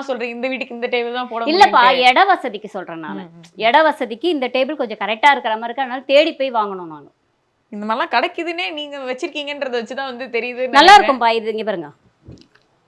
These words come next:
Speaker 2: இப்படி உட்காரலாம்.
Speaker 1: அடடா. ஆ.
Speaker 2: ஏன்?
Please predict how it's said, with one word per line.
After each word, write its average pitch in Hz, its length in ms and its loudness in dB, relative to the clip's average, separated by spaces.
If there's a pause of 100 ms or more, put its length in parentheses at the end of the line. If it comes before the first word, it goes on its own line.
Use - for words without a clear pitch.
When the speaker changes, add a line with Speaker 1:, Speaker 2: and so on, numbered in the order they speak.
(240)
Speaker 2:
இப்படி - 460 -14
உட்காரலாம். 196 420 -6 (1080)
Speaker 1:
அடடா. 190 400 -6 (920)
ஆ. 208 280 -8 (220)
Speaker 2:
ஏன்? 220 300 -16